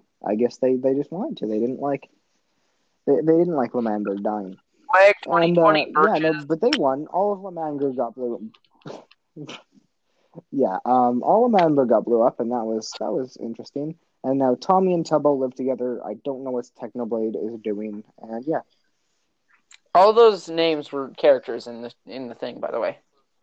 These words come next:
Speaker 1: Yeah, yeah. All characters and also real people, kind of. It's not their real names, except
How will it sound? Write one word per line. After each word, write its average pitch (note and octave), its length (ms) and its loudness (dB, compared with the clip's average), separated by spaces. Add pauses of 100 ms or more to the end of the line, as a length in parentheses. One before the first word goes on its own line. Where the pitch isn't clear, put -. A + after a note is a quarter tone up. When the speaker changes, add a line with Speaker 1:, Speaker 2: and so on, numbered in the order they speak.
(1500)
Speaker 1:
Yeah, B2 220 2 (260)
yeah. A2+ 180 -2 (180)
All C3 160 4
characters C3 560 0
and A#2+ 220 -2
also A2 280 -6
real G#2+ 220 -6
people, G2+ 400 -10 (200)
kind G2+ 240 -6
of. F2 120 -8 (1300)
It's C3 160 -2
not D3 160 2
their B2+ 120 2
real A#2+ 200 2
names, G2+ 400 -8
except G#2+ 280 -10